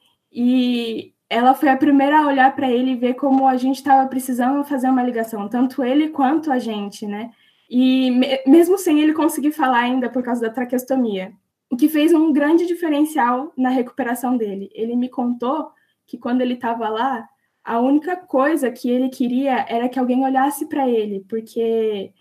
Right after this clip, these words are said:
é, a maioria entrava lá, fazia o que precisava fazer e saía. E ele só queria ser olhado, assim. E, a, diferente da maioria das profissões, a gente, é, que, que lidam com objetos, né, a área da saúde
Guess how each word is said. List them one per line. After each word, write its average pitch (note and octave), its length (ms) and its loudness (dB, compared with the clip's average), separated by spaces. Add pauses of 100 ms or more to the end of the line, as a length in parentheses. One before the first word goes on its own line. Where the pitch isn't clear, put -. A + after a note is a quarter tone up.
(240)
é, A3+ 400 -2
a B3 120 2
maioria C4 400 4
entrava D4+ 420 2
lá, C4+ 300 2
fazia C4 320 -2
o - 20 -8
que D4 100 -6
precisava C#4 600 0
fazer B3 480 0
e D4 100 2
saía. A#3 640 -2 (160)
E A#3+ 180 -6
ele A#3+ 160 0
só B3+ 160 0
queria C#4+ 520 -2
ser D#4 500 -4 (160)
olhado, G#3+ 640 0
assim. G3+ 400 -8 (360)
E, B3+ 480 0
a, B3 280 0
diferente D4+ 480 2
da D4+ 100 2
maioria C4+ 420 4
das C4+ 160 -2
profissões, B3+ 920 -2 (320)
a A#3 80 -4
gente, C4+ 720 -2
é, - 280 -10
que, B3 240 -4
que - 200 -2
lidam B3 340 2
com A#3+ 140 -4
objetos, A#3 480 -4
né, B3+ 100 2
a A#3+ 300 -2
área B3+ 240 0
da C4+ 100 0
saúde C#4+ 720 -2